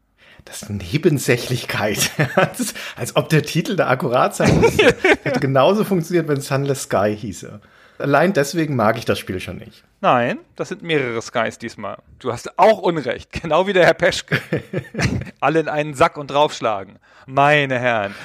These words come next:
Speaker 2: Ah, wie man so Unrecht haben kann. Naja, du bist ja noch entschuldigt, du hast es ja nicht gespielt. Du hast es ja nur gelesen.
Speaker 1: Ja, das stimmt. Ich hab da gar keine Meinung dazu.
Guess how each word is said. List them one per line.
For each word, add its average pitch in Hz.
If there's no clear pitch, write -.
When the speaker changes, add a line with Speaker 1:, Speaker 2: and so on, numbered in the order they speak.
Speaker 2:
Ah, 127
wie 107
man 110
so 113
Unrecht 110
haben 98
kann. -
Naja, 120
du 135
bist 156
ja 156
noch 131
entschuldigt, 113
du 117
hast 104
es -
ja 107
nicht 95
gespielt. -
Du 120
hast 104
es 117
ja 120
nur 110
gelesen. 95
Speaker 1:
Ja, 127
das 107
stimmt. 101
Ich -
hab 123
da 117
gar 98
keine 95
Meinung 95
dazu. 131